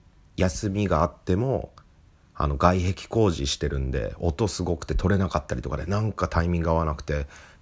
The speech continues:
今日以降の撮れてなくて、「あ、やばい」と思って、しょうがないと思って、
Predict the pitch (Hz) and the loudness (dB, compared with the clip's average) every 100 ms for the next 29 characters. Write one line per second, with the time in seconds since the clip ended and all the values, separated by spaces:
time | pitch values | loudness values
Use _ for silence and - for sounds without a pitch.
0 | - - - - 113 104 110 95 85 69 | -20 -20 -20 -4 0 2 0 0 0 0
1 | - 98 92 71 76 - - 73 - - | 0 0 0 0 -2 -2 -8 -10 -12 -20
2 | - - - - - - 87 85 85 85 | -20 -20 -20 -20 -20 -2 0 2 0 -2
3 | - 73 - - 80 80 85 85 73 67 | -2 -8 -8 -4 -2 0 2 2 0 -6
4 | 67 | -10